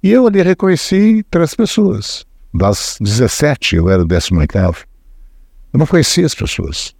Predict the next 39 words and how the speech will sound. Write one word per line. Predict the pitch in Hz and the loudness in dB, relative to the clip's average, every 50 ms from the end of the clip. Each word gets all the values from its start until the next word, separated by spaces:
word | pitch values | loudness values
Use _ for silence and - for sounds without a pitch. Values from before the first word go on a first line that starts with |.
| _ - _ _ _ _ _ | _ -20 _ _ _ _ _
Eu | - 110 101 | -4 -4 -2
conheci | - 131 113 110 92 - - 160 202 | 0 0 0 0 0 0 0 2 2
dois, | 196 165 143 175 202 170 92 | 2 2 2 2 2 0 0
um | 87 78 71 | 0 0 0
foi | - - 92 85 | 0 0 0 0
secretário | - - - 98 - 98 87 78 - 95 90 87 | -2 -2 -2 0 0 2 0 2 2 2 2 2
de | 82 82 | 2 2
governo | 87 85 90 92 90 90 | 2 2 2 2 0 0
comigo, | - 98 90 92 101 127 185 208 185 131 110 90 - - - - _ - - _ _ | 0 0 0 2 2 2 2 2 2 0 -2 -2 -4 -8 -18 -20 _ -20 -20 _ _
o | - 80 90 | -2 0 0
outro | 107 104 - - 90 | 0 -2 -2 -2 2
era | 95 117 127 120 107 | 4 4 4 2 0
secretário | - - 113 - - 92 85 - 101 95 95 | -2 -2 -4 0 0 -2 0 2 2 2 2
do, | 87 80 82 78 - - _ _ _ _ _ _ _ | 2 2 0 0 -2 -6 _ _ _ _ _ _ _
do, | _ - 82 82 80 | _ 0 0 0 2
do | 80 85 76 | 0 0 0
governo | 80 87 78 82 101 104 98 85 78 76 76 | 0 2 2 4 4 4 4 4 2 2 2
na | 78 78 80 | 2 2 2
época, | 85 113 143 160 - _ _ _ - 202 196 - _ _ _ _ _ _ _ _ _ _ _ _ _ | 2 2 0 -2 -4 _ _ _ -4 -2 -2 -4 _ _ _ _ _ _ _ _ _ _ _ _ _
e | 214 | 0
um | 208 175 104 | 2 2 2
outro | 110 117 - - 165 | 0 0 -2 -4 -8
foi | 147 - - 117 117 | -8 -4 -4 -2 0
um | 127 131 123 | 0 2 2
jornalista. | 113 110 127 135 170 214 208 196 180 147 - - - - - - - _ _ - - - - - - - - - _ _ - - _ _ _ - - - _ _ - - - _ _ | 2 2 2 2 2 2 4 2 2 0 -4 -8 -12 -12 -14 -16 -20 _ _ -20 -20 -20 -20 -20 -20 -20 -20 -20 _ _ -20 -20 _ _ _ -20 -20 -20 _ _ -20 -20 -20 _ _
Eu | - | -4
disse, | 120 - 190 | -2 0 0
"Olha, | 202 - - - - | -2 -2 -4 -6 -8
eu | 90 92 90 104 | -6 -2 0 2
não | 104 107 113 120 120 | 2 2 2 2 2
tô | - 127 135 | 2 2 2
entendendo | 135 - - 160 160 117 127 143 160 165 156 | 2 2 2 0 2 2 2 2 2 2 2
isso." | 139 127 107 - - - 90 82 | 2 0 0 -2 -4 -4 0 0
Aí | 95 131 127 | 0 0 0
se | - - 175 | 0 -2 -4
fica | - - 120 113 101 113 101 | -2 0 -2 0 0 0 0
na | 98 92 | 0 0
Polícia | - - 82 76 82 - - - | 0 0 0 0 0 -2 -2 -4
Federal, | - 107 107 107 95 92 107 - - | -2 0 0 2 2 2 0 -2 -4